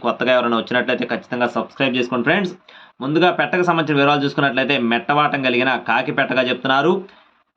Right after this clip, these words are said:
మూడున్నర కేజీల బరువు, పదమూడు నెలల వయసు, అలాగే ఎత్తు వచ్చేసి ఇరవై ఒకటి, ఇరవై ఒక్క అంగుళం వరకు ఉంటుందని చెప్తున్నారు. కాస్ట్ చూసుకున్నట్లయితే మూడు వేల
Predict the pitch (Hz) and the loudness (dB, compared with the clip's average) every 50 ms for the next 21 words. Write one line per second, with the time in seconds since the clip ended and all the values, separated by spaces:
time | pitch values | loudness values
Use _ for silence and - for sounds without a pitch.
0 | _ _ _ _ - 123 143 151 147 147 147 143 139 147 147 139 151 143 120 101 | _ _ _ _ -4 -2 0 2 2 2 2 2 2 0 0 2 2 0 2 2
1 | 117 120 143 143 165 180 180 180 - - 131 127 135 135 135 131 131 127 135 143 | 2 2 4 6 6 6 4 2 0 0 0 2 2 0 0 2 2 2 2 2
2 | 123 120 120 139 135 - 175 180 190 185 190 - - _ _ - 123 135 139 147 | 2 2 2 2 2 4 4 4 4 2 -2 -8 -16 _ _ -6 -4 -2 0 0
3 | 156 147 139 139 131 131 - - 151 147 147 147 143 139 160 143 123 127 131 127 | 0 0 0 0 0 -2 0 0 0 0 2 0 0 2 2 2 2 2 2 2
4 | 127 120 123 - - 120 120 131 131 131 - 127 127 135 135 135 131 123 135 120 | 2 0 -4 -4 -4 0 0 0 0 0 -2 -2 0 0 0 0 0 -2 -2 -2
5 | 110 123 123 123 120 123 117 - 131 131 135 147 170 208 214 - - - - - | -2 -2 0 0 0 0 0 0 2 2 4 4 4 2 2 0 -4 -12 -20 -20
6 | - _ _ _ _ _ - - 185 185 180 185 196 180 180 185 175 156 147 170 | -20 _ _ _ _ _ 0 0 0 0 0 0 0 2 4 4 2 2 2 0
7 | 151 170 156 139 135 143 165 175 185 175 175 165 165 | 2 2 0 2 2 4 6 6 6 6 6 4 4